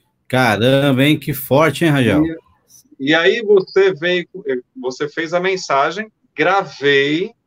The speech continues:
Speaker 2: eu sei que você não grava a mensagem, eu falei, "Não grava mesmo", não sei nem foi o que eu falei pra si, pra vocês.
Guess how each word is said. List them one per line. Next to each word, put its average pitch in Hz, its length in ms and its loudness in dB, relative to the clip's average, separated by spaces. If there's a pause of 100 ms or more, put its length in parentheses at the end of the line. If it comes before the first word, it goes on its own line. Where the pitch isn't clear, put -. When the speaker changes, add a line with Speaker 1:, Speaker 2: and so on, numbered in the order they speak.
(760)
Speaker 2:
eu 127 100 -2
sei 156 140 -6
que 151 60 -12
você 143 120 -4
não 151 180 -2
grava 131 300 0
a 117 40 -10
mensagem, 117 360 -8
eu - 40 -18
falei, 127 160 -8
"Não 113 60 -16
grava 147 300 -4
mesmo", 120 160 -6
não - 80 -20
sei 127 160 -6
nem 185 240 -6
foi 156 120 -8
o - 40 -12
que - 100 -8
eu 185 200 -6
falei 160 180 -12
pra 170 120 -12
si, 175 340 -14
pra 139 160 -4
vocês. 131 520 -6